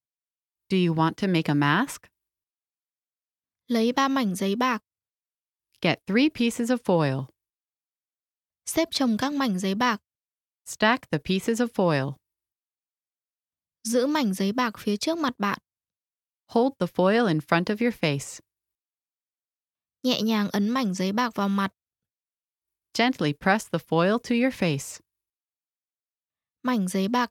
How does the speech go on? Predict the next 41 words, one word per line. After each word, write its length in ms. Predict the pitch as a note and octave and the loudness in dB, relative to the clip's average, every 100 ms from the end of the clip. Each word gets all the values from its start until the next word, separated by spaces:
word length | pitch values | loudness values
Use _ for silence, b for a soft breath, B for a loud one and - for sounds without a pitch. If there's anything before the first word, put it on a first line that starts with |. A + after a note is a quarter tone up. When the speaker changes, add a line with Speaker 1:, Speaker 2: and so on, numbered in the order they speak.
| _ | _
Speaker 2:
tạo 160 | A3 - | -6 -4
hình 180 | G#3+ G#3+ | -4 -4
khuôn 240 | - C4+ | -2 -2
mặt 140 | B3+ A3 | -2 -4
bạn. 220 | - G#3 - _ _ _ _ _ _ _ _ - | -2 -4 -4 _ _ _ _ _ _ _ _ -2
Speaker 1:
Give 220 | A#3 C4+ | 0 2
the 80 | - | -2
foil 420 | F3+ F3+ F#3 A#3 | 0 4 4 4
the 100 | A#3 | 0
shape 380 | E3 - F3 A3+ | -2 0 0 0
of 20 | A3 | 0
your 200 | A3+ - | -2 0
face. 380 | D#3+ C#3 - - _ _ _ _ _ _ _ _ _ _ _ _ _ _ _ _ | 0 -2 -8 -16 _ _ _ _ _ _ _ _ _ _ _ _ _ _ _ _
Speaker 2:
Cắt 160 | D4+ D#4+ | -6 -4
mảnh 280 | D4+ B3+ F3+ | -2 0 0
giấy 180 | F#3+ G3+ | 0 0
bạc 220 | B3 A#3 | 0 -2
thành 240 | - A3 G#3 | -4 -2 0
hình 220 | G#3 G3+ | 0 0
khuôn 260 | - C4+ | -2 -2
mặt 140 | B3 A#3 | -2 -2
bạn. 240 | - G3+ - _ _ _ _ _ _ _ _ | -2 -4 -6 _ _ _ _ _ _ _ _
Speaker 1:
Cut 160 | A3+ B3 - | 0 0 -2
the 60 | |
foil 440 | F#3 F3 E3+ G3+ B3+ | -2 2 4 4 2
in 180 | F3+ | 0
the 60 | D#3 | 0
shape 380 | - E3 F3 G#3+ | 0 0 0 -2
of 100 | A#3 | -2
your 100 | A3 | -2
face. 440 | F3 C#3+ C#3+ - - _ _ _ _ _ _ _ _ _ _ _ _ _ _ _ | 0 -2 -4 -12 -20 _ _ _ _ _ _ _ _ _ _ _ _ _ _ _
Speaker 2:
Cắt 200 | D#4 - | -4 0
lỗ 240 | B3+ A3 | 0 0
cho 200 | D4 C#4 | 0 0
mắt 220 | C4 C#4+ - | 0 -2 0
bạn. 240 | B3 - - _ _ _ _ _ _ _ _ - | -2 -2 -8 _ _ _ _ _ _ _ _ -2
Speaker 1:
Cut 140 | C4+ | -2
holes 380 | - A#3+ A#3 C4 - | 2 2 2 0 -2
for 120 | A3 | 0
the 340 | A#3 G3+ D3+ | 2 4 4
eyes. 260 | C#3 C#3 | 2 -4